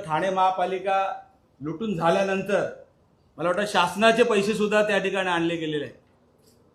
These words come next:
मग ते एमएमआरडी असेल, त्यानंतर, अ, आपलं एमएमआरडी असेल, या सर्व सरकारी म्हणजे शासनाचा पैसा या ठाणे महापालिकेमध्ये विविध कामासाठी आणला,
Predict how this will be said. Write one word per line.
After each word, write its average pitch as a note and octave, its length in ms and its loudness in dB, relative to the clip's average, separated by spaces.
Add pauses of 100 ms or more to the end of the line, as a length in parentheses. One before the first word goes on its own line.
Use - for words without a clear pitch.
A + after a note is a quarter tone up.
(500)
मग F3 240 -2
ते G3 200 4
एमएमआरडी F#3 540 2
असेल, F#3+ 420 0 (920)
त्यानंतर, D#3+ 500 -2
अ, F3 460 2 (760)
आपलं D#3+ 560 -2 (320)
एमएमआरडी F#3+ 520 2
असेल, G3 420 2 (500)
या F#3+ 160 2
सर्व G#3+ 420 2 (1400)
सरकारी G3+ 480 -2
म्हणजे G3 220 0
शासनाचा G3 560 -2
पैसा F3+ 380 -2
या G3+ 180 0
ठाणे D#3+ 300 -8
महापालिकेमध्ये F3+ 840 -4
विविध F3 360 -6
कामासाठी E3+ 440 -4
आणला, D#3 400 -2